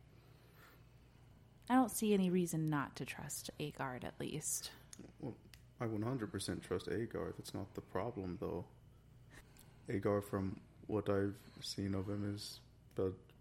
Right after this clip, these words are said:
Speaker 2: interesting person. I mean, I don't have a reason to distrust him yet, but, I mean, this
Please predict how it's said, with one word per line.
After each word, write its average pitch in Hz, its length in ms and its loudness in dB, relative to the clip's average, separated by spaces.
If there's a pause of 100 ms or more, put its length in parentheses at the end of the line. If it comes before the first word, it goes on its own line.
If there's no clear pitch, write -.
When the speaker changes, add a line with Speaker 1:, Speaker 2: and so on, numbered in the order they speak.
(720)
Speaker 2:
interesting 98 680 0
person. 107 560 0 (1040)
I 107 40 -2
mean, 95 340 2 (1080)
I 90 60 -2
don't 95 320 0
have 95 180 4
a 98 60 4
reason 98 340 2
to 98 100 -2
distrust 95 600 0
him 98 140 0
yet, 95 220 2 (960)
but, 92 340 2 (720)
I 104 60 -2
mean, 92 320 2 (680)
this - 340 0